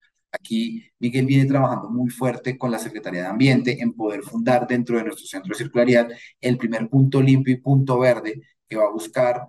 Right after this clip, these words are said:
eh, en términos sociales también, ofrecer a los, eh,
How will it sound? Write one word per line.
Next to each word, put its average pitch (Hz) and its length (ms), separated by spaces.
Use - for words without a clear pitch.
eh, 110 400
en 113 140
términos 110 400
sociales 101 460
también, 101 520
ofrecer 110 840
a 127 100
los, 127 420
eh, 104 440